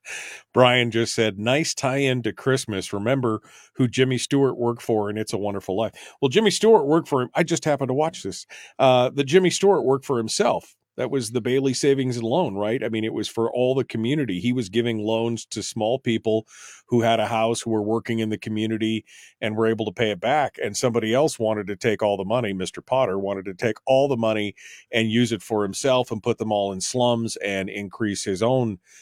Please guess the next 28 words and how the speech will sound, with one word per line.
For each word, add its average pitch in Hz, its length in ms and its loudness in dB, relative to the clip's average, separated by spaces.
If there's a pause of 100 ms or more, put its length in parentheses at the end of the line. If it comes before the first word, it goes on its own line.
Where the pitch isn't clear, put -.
(220)
thing 98 280 0
instead 98 320 -2
of 95 100 -4
putting 113 300 2
it 95 180 -4
back 101 320 0
in 104 140 -4
the 98 80 -4
hands 92 320 -4
of 85 80 -14
the 87 80 -8
people. - 420 -2 (220)
And 107 280 2
that, 113 280 4 (160)
uh, 95 320 0
you 113 140 0
know, 95 120 0
instead 98 300 -2
of 95 100 -8
putting 107 280 2
it 98 100 -2
and 95 140 -2
allowing 98 400 -2
them 143 340 4
to 131 100 -2
make 101 220 0
their 95 160 0
choices 92 580 -2